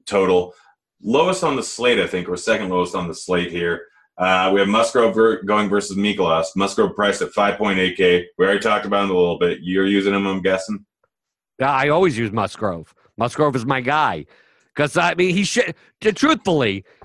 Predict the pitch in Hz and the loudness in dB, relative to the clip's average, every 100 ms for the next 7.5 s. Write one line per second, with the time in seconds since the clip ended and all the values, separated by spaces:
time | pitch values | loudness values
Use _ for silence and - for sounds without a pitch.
0 | - _ 170 170 - 208 247 247 220 214 | -20 _ -2 -2 -2 -4 0 2 2 2
1 | 208 - - 180 151 185 175 - 120 - | 0 -8 -4 -2 2 2 2 0 -2 -2
2 | 147 - - - 175 180 165 160 185 147 | -4 -4 -8 -2 0 0 0 -4 -4 -2
3 | 139 - 151 143 117 123 98 98 76 65 | -2 -2 0 0 0 -2 -4 -10 -12 -18
4 | _ _ _ _ _ - 143 139 151 _ | _ _ _ _ _ -2 0 2 -2 _
5 | - 175 - 302 247 196 196 185 165 139 | -8 -2 0 0 0 0 0 0 0 -2
6 | 127 170 120 85 113 147 160 - - _ | -2 -2 -2 -4 -6 -4 -6 -8 -20 _
7 | _ _ - 147 196 | _ _ -8 -4 -4